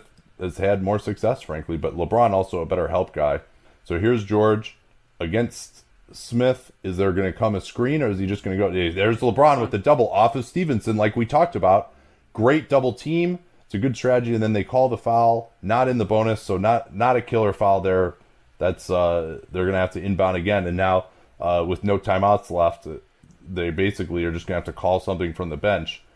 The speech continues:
Uh, now you're, they're not gonna get Stevenson out now either, even though they just double teamed off him. Come on, McMillan, like, you should be smarter than this.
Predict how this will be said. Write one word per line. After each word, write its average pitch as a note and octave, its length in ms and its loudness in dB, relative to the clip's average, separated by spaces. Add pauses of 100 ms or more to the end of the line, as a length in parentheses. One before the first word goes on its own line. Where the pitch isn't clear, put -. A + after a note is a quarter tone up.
(300)
Uh, F2+ 380 2
now G#2 280 4
you're, A#2+ 180 0
they're G#2+ 160 0
not A#2 180 4
gonna A2 120 -8
get G#2 120 -4
Stevenson G#2+ 460 -6
out G#2+ 200 2
now G#2+ 200 -2
either, A#2 320 2
even G#2 240 0
though G#2+ 120 2
they G#2 120 0
just A2 200 -2
double G#2+ 220 2
teamed A#2 300 0
off A#2+ 180 4
him. C#3 140 -4
Come D3 180 -2
on, G2 260 2
McMillan, F2+ 480 -2
like, F2 200 -2
you F#2+ 80 0
should G2+ 200 -2
be F#2+ 120 -2
smarter F#2 340 0
than C#2 140 -8
this. - 340 -14